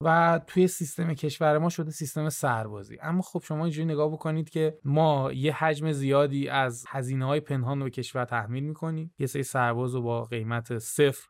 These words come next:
تحویل می‌گیریم بدون هزینه و حالا می‌خوایم که شروع کنیم ببینیم حالا چجوری اینا بهینه استفاده بکنیم. خب اون وقت این افراد، این سربازا عملاً دارن به دوش می‌کشن مالیات امنیت تمام کشور رو.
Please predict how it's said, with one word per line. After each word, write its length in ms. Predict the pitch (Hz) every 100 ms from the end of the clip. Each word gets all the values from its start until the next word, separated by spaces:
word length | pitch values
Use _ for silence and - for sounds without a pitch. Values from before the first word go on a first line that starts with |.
| _
تحویل 380 | 123 104 120
می‌گیریم 440 | 143 151 151 156 143
بدون 220 | 127 135
هزینه 640 | 135 143 139 147 147 151 - _ - 131 135
و 120 | 170
حالا 280 | 160 160 180
می‌خوایم 420 | 165 - 165 175
که 220 | 185 180
شروع 300 | - 151 151
کنیم 240 | 180 180
ببینیم 240 | 175 175 180
حالا 160 | 151
چجوری 320 | 156 160 147 170
اینا 180 | 151
بهینه 300 | 160 147 143
استفاده 480 | 160 151 120 127 127
بکنیم. 440 | 127 117 117 - - _
خب 260 | - - 160
اون 120 | 180 165
وقت 260 | 202 202 -
این 160 | 190
افراد، 540 | 196 170 - 165 185 175
این 140 | 180
سربازا 640 | 175 175 156 147 147 160 175
عملاً 440 | 151 151 147 170
دارن 520 | 170 156 170 156 127 - _ _
به 120 | 143
دوش 440 | 131 165 185 190 190
می‌کشن 500 | 175 185 180 180 180
مالیات 640 | 156 147 143 147 175 180
امنیت 500 | 160 151 143 143 175
تمام 420 | 170 143 143 156
کشور 380 | 139 120 - 117
رو. 140 | 110